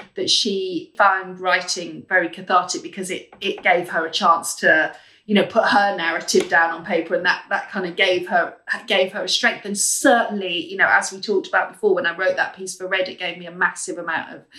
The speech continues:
strength. I think what Sarah Davison was talking about was, like, almost you don't need to tell the postman and the woman in the shop and the, you know. So I think it's about being,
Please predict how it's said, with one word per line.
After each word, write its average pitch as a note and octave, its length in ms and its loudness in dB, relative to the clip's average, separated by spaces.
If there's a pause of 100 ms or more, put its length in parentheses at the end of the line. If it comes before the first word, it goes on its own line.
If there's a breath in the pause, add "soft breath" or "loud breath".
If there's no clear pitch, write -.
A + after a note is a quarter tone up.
(300 loud breath)
strength. - 440 0 (500 loud breath)
I B3+ 240 6
think C#4 260 0
what A#3 160 -2
Sarah A3 320 2
Davison G3+ 540 -4
was F3+ 180 -8
talking F#3 240 -4
about - 240 2
was, - 140 -8
like, - 140 0 (100)
almost A#3 580 2
you F#3+ 100 -14
don't F#3+ 300 0
need F#3 220 -8
to - 80 0
tell E3+ 240 2
the F3 40 -10
postman F3 480 -8
and D3+ 100 -10
the E3 60 -10
woman E3 280 -8
in D#3 100 -12
the D#3+ 80 -14
shop D#3 380 0
and E3 180 -8
the, D3+ 260 0 (120)
you G#3 120 2
know. D#3+ 200 4 (280 loud breath)
So A#3 220 2
I B3+ 120 2
think C4+ 280 0
it's - 180 -2
about G#3+ 380 2
being, G3 540 -4